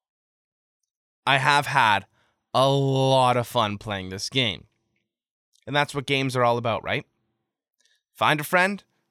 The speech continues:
play the game, you'll have fun. It's as simple as that. But there is one thing that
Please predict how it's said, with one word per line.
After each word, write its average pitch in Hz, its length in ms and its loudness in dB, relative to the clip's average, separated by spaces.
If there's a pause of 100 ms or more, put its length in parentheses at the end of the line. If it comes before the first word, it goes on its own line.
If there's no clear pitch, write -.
(120)
play 156 140 0
the 143 100 -2
game, 175 380 -2 (360)
you'll 139 140 0
have 151 200 2
fun. 117 220 0
It's 107 120 -8
as 117 100 -4
simple 165 240 -4
as 147 120 -2
that. 127 200 2
But 120 100 -10
there 156 120 -2
is 190 160 -2
one 185 220 -2
thing 170 260 -4
that 147 200 -2